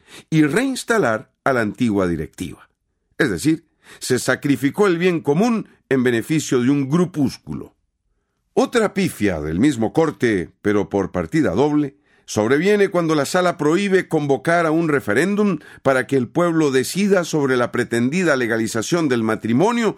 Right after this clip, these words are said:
de individuos del mismo sexo, argumentando que una mayoría no puede decidir sobre la suerte de los derechos de una minoría. Argumento especioso, pues en primer término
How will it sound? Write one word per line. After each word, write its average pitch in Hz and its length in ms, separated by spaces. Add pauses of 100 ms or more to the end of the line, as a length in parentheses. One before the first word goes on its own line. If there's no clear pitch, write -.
(140)
de 120 180
individuos 123 880
del 98 220
mismo 101 280
sexo, - 460 (480)
argumentando 101 840 (220)
que 104 100
una 214 260
mayoría 170 540 (180)
no 147 300
puede 139 280
decidir 127 480
sobre 101 360
la 90 100
suerte 113 560 (140)
de 110 160
los 92 180
derechos 92 480
de 78 80
una 87 260
minoría. 113 640 (380)
Argumento 135 760
especioso, 104 800 (420)
pues 135 200
en 156 140
primer 208 300
término 160 520